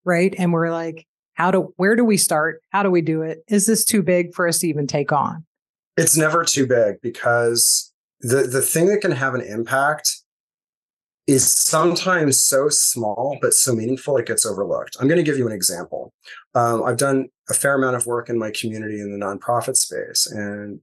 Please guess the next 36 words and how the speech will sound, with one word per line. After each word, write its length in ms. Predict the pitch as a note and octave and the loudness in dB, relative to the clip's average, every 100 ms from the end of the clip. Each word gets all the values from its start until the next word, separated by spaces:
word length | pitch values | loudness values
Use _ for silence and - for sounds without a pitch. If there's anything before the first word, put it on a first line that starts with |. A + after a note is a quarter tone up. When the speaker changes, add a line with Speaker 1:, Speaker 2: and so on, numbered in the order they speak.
| _ | _
Speaker 2:
there, 560 | B2 A2 G#2 G#2+ G#2+ - | -10 -4 -2 -2 -4 -4
you 100 | B2+ | -6
know, 100 | A2+ | -6
we 240 | G#2+ A2 A2 | -4 -6 -2
happen 380 | C3 B2 C3 | -2 0 2
to 160 | A#2 A#2 | 0 -2
be, 340 | A2 G#2+ G#2+ | -6 -6 -4
or 140 | G2+ G#2 | 0 0
I 80 | A2 | 0
happen 320 | A#2+ - A2+ | -2 -2 -2
to 120 | G#2 | -2
live 200 | A2 A2 | -4 -4
in 80 | G#2+ | -6
a 40 | |
place 380 | F#2 G#2 G2 G2 | -6 -4 -2 -2
that 100 | - | -4
has 160 | G#2+ G#2 | -4 -6
a 80 | G2+ | -4
really 240 | G#2 G#2+ F#2+ | -6 -6 -4
big, 320 | G2+ G2 G2 | -2 -2 -2
bustling 420 | - F#2 - G2 F#2+ | -2 -2 -2 -4 -10
port 320 | - F#2 F2+ - | -4 -4 -4 -10
logistics 720 | G#2 F#2+ F2 - - - - _ _ _ _ A#2 | -10 -6 -2 -4 -2 -4 -4 _ _ _ _ 0
and 260 | A#2 A#2 | 0 0
believe 200 | C#3+ G#3+ | 2 2
it 60 | C#4 | 2
or 80 | F3 | 2
not, 340 | E3+ A2+ - - | 2 -2 -4 -2
there 200 | D#3 D#3 | -2 0
are 320 | B2+ B2+ A#2 | 0 2 0
companies 420 | - E3+ F#3 C#3 G2+ | -2 -6 -2 0 2
out 200 | F2+ D#2+ | 0 -4
there 240 | C2 - - _ | -8 -10 -20 _
that 300 | B2+ A#2 A2+ | -2 0 2
will 400 | A2+ A#2 A2 G#2+ - _ _ - | 0 -2 -2 -8 -12 _ _ -4
choose 360 | - D3+ G3 | 0 2 2